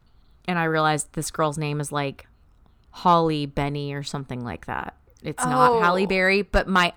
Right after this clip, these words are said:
Speaker 1: eyes
Speaker 2: <laughs>
Speaker 1: just, it's, like, the same length of name. And because I, w-, I just wasn't thinking about it,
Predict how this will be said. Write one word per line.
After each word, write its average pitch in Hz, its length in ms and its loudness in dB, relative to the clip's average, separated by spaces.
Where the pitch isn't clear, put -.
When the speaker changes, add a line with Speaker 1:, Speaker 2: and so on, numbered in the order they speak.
Speaker 1:
eyes 214 560 6
Speaker 2:
<laughs> - 120 -2
Speaker 1:
just, - 280 0
it's, 247 160 2
like, 262 160 2
the 247 100 0
same 240 640 0
length 190 260 -4
of 190 120 -4
name. 165 320 -6
And 208 80 -4
because 240 300 -6
I, 269 40 0
w-, 233 220 -4
I 196 100 0
just 220 180 -4
wasn't 247 260 0
thinking 202 320 -4
about - 240 -8
it, - 200 -8